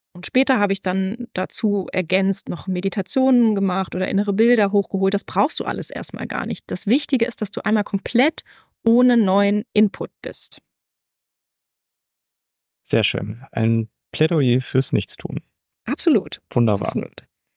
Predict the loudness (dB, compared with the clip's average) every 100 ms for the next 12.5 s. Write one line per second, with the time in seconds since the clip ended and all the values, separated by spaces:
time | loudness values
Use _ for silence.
0 | _ _ _ _ _ _ _ _ _ _
1 | -2 0 2 2 2 2 2 0 2 2
2 | 2 2 2 0 0 0 0 -2 -4 -2
3 | 0 0 -2 -6 -4 0 0 2 2 2
4 | 0 2 2 2 -2 0 2 2 2 0
5 | -2 -4 -2 0 0 -2 0 0 0 0
6 | 2 4 0 -4 0 0 2 -2 -2 -6
7 | -6 0 2 4 2 2 2 0 0 -4
8 | -4 -2 0 2 2 2 0 -2 -8 -6
9 | 0 0 2 2 2 2 2 0 0 0
10 | -2 0 0 0 0 0 0 -4 -20 -20
11 | -20 -4 -2 0 -2 0 -2 0 0 0
12 | 2 2 0 -2 -10